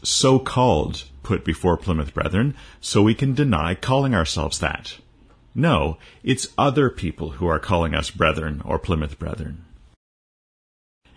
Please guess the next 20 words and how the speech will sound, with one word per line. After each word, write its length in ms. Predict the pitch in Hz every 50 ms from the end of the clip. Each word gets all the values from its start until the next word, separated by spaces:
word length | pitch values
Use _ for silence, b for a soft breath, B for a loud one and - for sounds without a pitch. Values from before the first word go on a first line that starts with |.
| b b
In 120 | 120 113
all 360 | - - 107 135 156 156 151
the 120 | 139 135 113
various 600 | 95 90 110 117 123 123 120 117 113 - - -
evangelical 840 | 120 117 110 131 123 113 98 104 98 101 107 110 110 - 113 113
fundamentalist 800 | 98 - - 113 120 123 117 110 107 104 - - 104 95 90 -
churches 480 | - - 110 98 - - 98 92 87 87
that 100 | 90 90
are 80 | 85
out 200 | 90 90 92 -
there, 280 | - 82 78 80 85 87 -
it's 200 | - 98 - -
the 120 | - 127
same. 420 | - - 175 170 101 71 69 - - _ _ _ _ _ _ _ _ _ _ _ _ _ _ - -
Some 260 | - - - 147 143
people 320 | - 139 123 113 - 131
were 120 | 120 120 110
raised 300 | 92 90 90 90 82 -
very 400 | 82 76 87 92 127 139 104 85
strictly, 560 | 76 - - 82 76 - 87 90 110 139 -